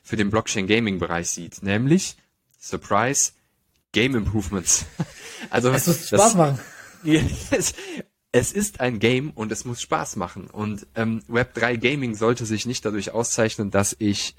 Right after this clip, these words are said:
Speaker 1: dazu, äh, animiert werde, zu spielen, nur weil ich irgendwelche Tokens gewinne, sondern spielen um des Spielens willen. Ja, also das
Speaker 2: Mhm.
Speaker 1: Game muss sich impro-, improven, die Game Mechanics, die Story und so weiter.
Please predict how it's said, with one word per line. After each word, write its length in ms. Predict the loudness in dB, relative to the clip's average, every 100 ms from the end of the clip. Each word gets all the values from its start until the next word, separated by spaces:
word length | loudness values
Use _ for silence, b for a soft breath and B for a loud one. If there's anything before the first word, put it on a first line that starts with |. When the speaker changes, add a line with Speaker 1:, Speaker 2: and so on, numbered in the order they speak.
| _ _
Speaker 1:
dazu, 560 | -2 -2 0 0 0 -2
äh, 300 | 0 2 2 0
animiert 540 | -2 0 2 2 2
werde, 540 | 4 4 6 6 6 4
zu 180 | -4 -10
spielen, 460 | -2 4 4 4
nur 200 | 0 0
weil 120 | 0
ich 140 | -2 -4
irgendwelche 380 | -6 -6 -8 -4
Tokens 420 | -2 -2 -6 -6
gewinne, 280 | -2 -2 0
sondern 320 | 0 0 -2 B B B -10
spielen 420 | 0 4 6 4
um 100 | 0
des 100 | -2
Spielens 420 | 2 2 2 -2
willen. 260 | -2 -2 -6 _
Ja, 220 | 0 0
also 220 | 0 0
das 140 | 4 6
Speaker 2:
Mhm. 40 |
Speaker 1:
Game 220 | 4 4
muss 140 | 0 -2
sich 120 | -2
impro-, 380 | -4 -4 -6 -6 -12
improven, 520 | -12 -8 -6 -4 -4
die 160 | -4 2
Game 240 | 4 4
Mechanics, 640 | 0 -2 -4 -4 -6 -10
die 80 | -10
Story 400 | -4 0 0 0
und 140 | -4 -4
so 120 | 0
weiter. 380 | 0 0 -4